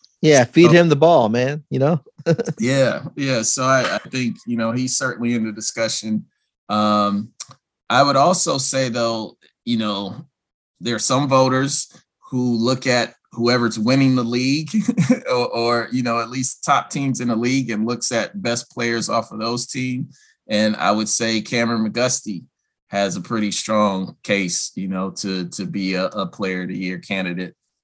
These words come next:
Speaker 2: in there. Um, who is that? That's four guys. No, that's five guys that we named.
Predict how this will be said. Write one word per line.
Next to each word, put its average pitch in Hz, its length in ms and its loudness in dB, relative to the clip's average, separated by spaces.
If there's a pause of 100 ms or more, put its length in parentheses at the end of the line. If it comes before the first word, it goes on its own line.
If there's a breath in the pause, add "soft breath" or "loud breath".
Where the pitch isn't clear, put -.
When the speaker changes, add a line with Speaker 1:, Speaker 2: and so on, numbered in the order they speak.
(100)
Speaker 2:
in 95 220 -4
there. 90 600 -4
Um, 95 640 -2 (300)
who 143 160 -4
is 127 80 -4
that? 95 140 0
That's 110 220 0
four 151 360 0
guys. 151 260 2
No, 131 160 2
that's 127 180 0
five 151 340 0
guys 135 280 2
that 110 140 -8
we 107 120 -4
named. 80 320 -12